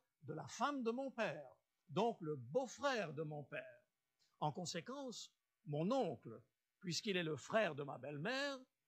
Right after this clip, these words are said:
mon fils est donc mon oncle. La femme de mon père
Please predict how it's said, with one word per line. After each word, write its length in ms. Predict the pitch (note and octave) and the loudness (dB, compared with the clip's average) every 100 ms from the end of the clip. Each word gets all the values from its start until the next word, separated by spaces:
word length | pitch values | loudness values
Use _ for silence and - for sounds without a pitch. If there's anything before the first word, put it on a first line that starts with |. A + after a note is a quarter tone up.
| _ _ | _ _
mon 200 | C3+ C#3 | -6 -6
fils 600 | A#2+ - D4+ - - - - _ | -2 0 2 4 2 0 -6 _
est 100 | E3 | -2
donc 300 | C#3+ G#3 B3 G3 | 0 2 0 -2
mon 260 | D3 D#3 | -2 2
oncle. 480 | C#4 D4+ C#4+ - C4+ - _ _ _ | 4 4 0 -4 -6 -6 _ _ _
La 160 | D3 B2+ | -6 -4
femme 400 | - B3+ D#4 C#4+ | 0 4 4 4
de 80 | B3 | 0
mon 180 | A#3 A3+ | 0 0
père 580 | A3 F#3 D#3 C#3+ A2+ | 2 4 2 0 -6